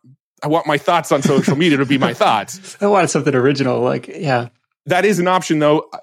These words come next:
Speaker 1: You know, me personally, my sort of, like, ethical, I, I don't know if this, if it's an ethical thing, but my sort of boundary with that is I can see it being cool for, like, big brands, but not for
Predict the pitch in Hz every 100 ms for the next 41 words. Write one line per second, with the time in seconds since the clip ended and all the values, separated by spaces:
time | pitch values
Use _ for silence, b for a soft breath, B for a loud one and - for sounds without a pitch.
0 | 135 147 _ 139 147 131 127 - 147 147
1 | - 151 139 147 143 139 135 135 - 139
2 | 127 135 123 - b b _ _ 151 147
3 | 156 143 143 139 135 135 135 131 139 127
4 | 127 127 117 113 - 117 113 110 113 120
5 | 110 107 104 110 107 107 123 135 - 131
6 | 117 113 107 113 110 113 110 110 113 107
7 | 110 107 110 b b b _ - 151 139
8 | - 156 143 139 127 123 127 120 - 120
9 | 107 - 123 117 107 107 113 110 113 127
10 | 135 - 127 127 123 - 123 107